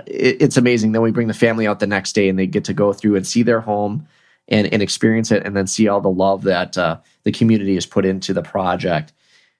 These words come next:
Then we kinda lock 'em out f-, of the house. We don't let 'em go in anymore for a while. And, uh, we do, uh, the dedication at the end. So usually there's a, uh, a little parade and some, some fun things going on. And then we, we bring the family up,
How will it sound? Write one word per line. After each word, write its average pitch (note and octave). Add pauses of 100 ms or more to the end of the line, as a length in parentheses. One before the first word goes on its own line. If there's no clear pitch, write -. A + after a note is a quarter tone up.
Then D3
we F3+
kinda D#3
lock A#2+
'em B2
out A#2+
f-, -
of A2
the G#2
house. G#2
We A#2+
don't A2+
let A2
'em G#2
go G2+
in G#2
anymore A#2
for A#2+
a A#2
while. A#2 (420)
And, G#2+
uh, G#2
we G#2
do, G#2
uh, G2
the G2
dedication G2
at F2+
the G2
end. E2+
So F#2
usually G2+
there's F#2+
a, F2+
uh, E2+ (420)
a G#2
little F#2
parade B2+
and A2
some, G2+
some G#2
fun A2
things A2
going A2
on. G#2+
And G2+
then F#2+ (260)
we, G2+ (280)
we A2
bring A#2
the A#2
family G#2+
up, G#2